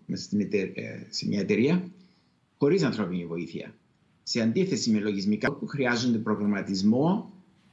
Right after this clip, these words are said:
από ανθρώπινα χέρια. Γι' αυτό τον λόγο βρισκόμαστε σήμερα μπροστά σε μια εξέλιξη με αβέβαια αποτελέσματα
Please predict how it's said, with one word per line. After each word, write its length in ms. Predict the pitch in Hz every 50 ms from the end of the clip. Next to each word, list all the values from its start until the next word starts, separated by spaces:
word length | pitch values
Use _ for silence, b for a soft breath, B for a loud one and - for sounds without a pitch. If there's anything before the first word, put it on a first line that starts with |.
| _ _
από 460 | 135 - 113 - 113 113 110 107 - - - - _
ανθρώπινα 580 | - 117 110 - - 135 143 143 160 135 120 120
χέρια. 540 | 113 - 113 107 92 82 76 71 - - - _ _ _ _ _ _ _ _ _ _ _ _ _ _
Γι' 80 | 113
αυτό 240 | 110 110 - 165 190
τον 140 | 202 214 156
λόγο 340 | 131 113 107 95 87 101 117
βρισκόμαστε 520 | 127 139 113 - - 147 160 156 - -
σήμερα 320 | - - 143 143 156 156
μπροστά 280 | 143 127 113 107 - 127
σε 140 | 117 - 113
μια 160 | 117 113 110
εξέλιξη 600 | 113 110 - - 120 110 110 107 110 - - 160
με 140 | 143 127 123
αβέβαια 380 | 120 113 151 156 147 139 107
αποτελέσματα 840 | 92 87 90 85 90 82 82 85 85 82 87 82 82 101 123 175 -